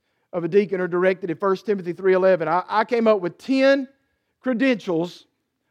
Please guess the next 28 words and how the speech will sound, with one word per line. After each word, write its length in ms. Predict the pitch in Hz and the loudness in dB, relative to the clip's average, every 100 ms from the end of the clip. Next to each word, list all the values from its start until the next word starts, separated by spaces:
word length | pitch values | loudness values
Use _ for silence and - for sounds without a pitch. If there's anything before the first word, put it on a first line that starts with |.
| _ - | _ -2
ten 200 | 262 233 | -2 0
credentials 560 | 254 247 214 185 170 | -2 0 0 -2 -4
of 100 | 180 | -4
a 20 | 180 | 2
deacon. 420 | 208 180 127 120 _ | 0 0 -10 -14 _
Okay, 180 | 202 208 | -4 -4
ten 380 | - 262 247 220 | -2 -4 -2 -2
things 420 | 233 202 196 - _ _ 175 - | -2 -2 -6 -12 _ _ _ 0
that 280 | 202 196 | 2 2
should 280 | 190 214 180 | -2 -6 -2
be, 260 | 208 202 196 - - _ 185 | 0 -2 -6 -14 -20 _ -2
uh, 200 | 180 175 | 0 2
recognized 600 | 233 240 214 190 190 208 | 2 0 0 0 -2 -2
here 240 | 202 190 | 2 2
within 280 | 185 170 208 | 2 -2 -2
the 100 | 233 | 0
office, 580 | 220 202 - 170 165 _ _ _ _ - | 2 2 0 -8 -8 _ _ _ _ -2
underneath 400 | 214 226 226 208 | 0 0 -2 -2
the 80 | |
office 240 | 214 220 214 | -4 -4 -6
of 100 | 247 | -6
a 40 | |
deacon, 280 | 226 196 185 | -2 -2 -2
the 80 | 180 | -8
credentials 480 | - 196 196 185 165 | -4 -2 -2 -6 -4
of 80 | |
that 160 | 165 175 | -2 0
deacon. 380 | 170 156 - | -2 -6 -10